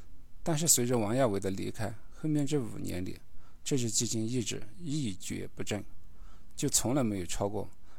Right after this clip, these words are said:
王亚维离职前的点位。近些年来，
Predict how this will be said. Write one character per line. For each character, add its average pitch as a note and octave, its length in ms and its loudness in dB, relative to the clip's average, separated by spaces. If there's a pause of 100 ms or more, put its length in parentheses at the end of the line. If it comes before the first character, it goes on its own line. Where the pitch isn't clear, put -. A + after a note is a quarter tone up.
王 F#2+ 160 -2
亚 A2 120 4
维 F2 140 0
离 F#2+ 160 -4
职 F#2 180 0
前 F#2 300 0 (580)
的 G2 140 0
点 - 260 -2
位。 F#2+ 180 -4 (3500)
近 D#3 200 8
些 A#2+ 180 6
年 G2 200 4
来， F#2 160 0